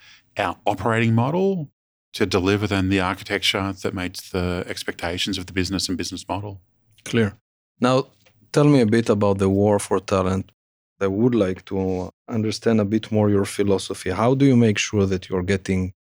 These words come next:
Speaker 2: the brightest, and how do you keep them?
Speaker 1: Yeah, it, it's a tough question, and it's one that w-, I don't think we've found the silver bullet answer to at this point in time. But where Optus is able to really differentiate itself is around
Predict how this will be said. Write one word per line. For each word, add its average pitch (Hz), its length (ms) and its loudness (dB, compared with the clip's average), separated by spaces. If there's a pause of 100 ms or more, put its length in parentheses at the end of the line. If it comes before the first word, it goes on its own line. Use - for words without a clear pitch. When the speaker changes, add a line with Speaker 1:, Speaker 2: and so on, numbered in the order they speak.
(100)
Speaker 2:
the 98 100 -2
brightest, 110 800 0
and 107 160 -2
how 110 180 2
do 110 100 2
you 95 120 2
keep - 320 -2
them? 92 240 -12 (360)
Speaker 1:
Yeah, 107 460 2
it, 117 200 -2
it's - 200 0
a 120 40 0
tough 110 260 -4
question, 104 420 -2
and 95 260 0
it's - 200 -4
one 101 180 2
that 104 80 2
w-, 123 200 -4 (360)
I 107 80 0
don't 104 180 0
think 131 140 -4
we've 104 180 4
found 95 280 0
the 95 40 0
silver 98 360 2
bullet 92 260 0
answer 90 380 -2
to 90 400 0 (180)
at 104 120 0
this 107 140 2
point 101 260 0
in 95 100 2
time. 98 500 -2 (140)
But 127 140 4
where 135 240 4
Optus 117 420 0
is 101 80 0
able 95 220 2
to 95 60 4
really 95 160 4
differentiate 95 600 -2
itself - 400 -2
is 92 160 2
around 90 640 0